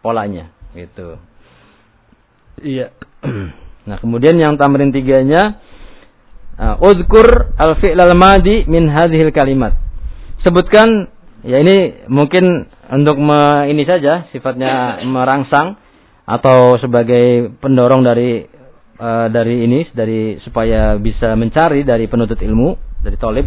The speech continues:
Speaker 1: ya, dari santrinya itu, sebutkan kata kerja yang lampau dari kata-kata di bawah. Nah, di sini ada dari, ada yang bentuknya fil madi, ada yang bentuknya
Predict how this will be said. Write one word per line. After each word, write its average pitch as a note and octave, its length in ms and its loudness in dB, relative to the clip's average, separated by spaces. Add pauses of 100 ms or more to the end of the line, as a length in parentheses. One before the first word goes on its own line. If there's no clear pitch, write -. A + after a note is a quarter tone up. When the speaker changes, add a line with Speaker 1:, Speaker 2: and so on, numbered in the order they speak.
Speaker 1:
ya, A2 80 -6
dari G#2+ 160 -6
santrinya A2 400 -6
itu, C#3 160 -2 (480)
sebutkan G#3 480 4
kata F3 240 2
kerja D#3+ 400 4
yang D#3 160 4
lampau F3 400 4
dari A#2+ 240 2
kata-kata C#3 480 -2
di A#2+ 80 -2
bawah. G2 280 -2 (800)
Nah, A2 160 -4
di A#2+ 80 -2
sini F#3 160 4
ada D#3+ 240 4
dari, C3+ 300 2
ada A2+ 240 -2
yang A2 180 2
bentuknya G#2+ 320 -4
fil G#2+ 140 -2
madi, E3 420 0
ada A2 240 -2
yang G#2 240 0
bentuknya G#2+ 720 -4